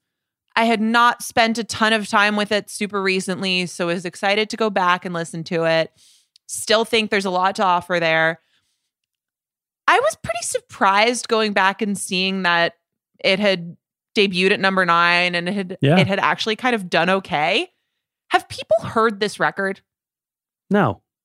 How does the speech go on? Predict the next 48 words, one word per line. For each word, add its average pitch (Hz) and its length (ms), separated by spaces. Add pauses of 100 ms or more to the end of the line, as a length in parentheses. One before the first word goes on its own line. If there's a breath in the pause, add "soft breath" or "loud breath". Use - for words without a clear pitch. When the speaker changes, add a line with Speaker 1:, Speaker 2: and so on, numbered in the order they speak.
(580)
Speaker 2:
they - 80
Speaker 1:
No? 180 80
Speaker 2:
haven't. 190 280 (120)
But, 175 240 (640)
but 196 260 (460)
if - 140
you 165 80
look 175 200
at 254 80
his 220 120
touring 175 400
schedule 202 420
now, 214 340
he's 196 280
playing 208 640
theaters, 151 520
the 117 80
YouTube 135 380
Theater 156 300
here 143 220
in 135 80
L 139 200
A. 160 340
He's 131 240
playing, 147 360
he's 208 160
playing 294 260
places 185 460
that, 147 140
like, 139 240
Bon 131 320
Iver 147 300
is 151 140
going 110 220
around 98 280
playing. 101 240
He's 135 140
playing, 151 380
Speaker 1:
Right. 160 260 (640)
Speaker 2:
you 170 140
know, 143 140
some, 151 240
some 143 380
real 165 200
theaters 160 480
in 135 80
Europe. 127 380
So 160 260